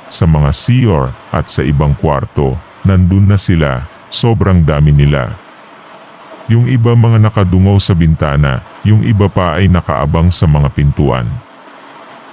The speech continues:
Lahat sila ay naglilisik ang mga mata at nakangiti sa akin habang nakatingin.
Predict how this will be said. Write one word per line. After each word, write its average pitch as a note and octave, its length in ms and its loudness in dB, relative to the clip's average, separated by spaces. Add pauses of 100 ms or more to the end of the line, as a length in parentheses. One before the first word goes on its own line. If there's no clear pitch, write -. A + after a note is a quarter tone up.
(220)
Lahat G2 260 2
sila A2 380 0
ay A#2 80 2
naglilisik G2 760 2
ang F#2 220 2
mga E2 160 2
mata C#2 400 -2 (160)
at - 160 -4
nakangiti D#2+ 640 0
sa C#2 340 -4
akin C2+ 240 -2 (320)
habang G#2 380 0
nakatingin. C#3+ 580 0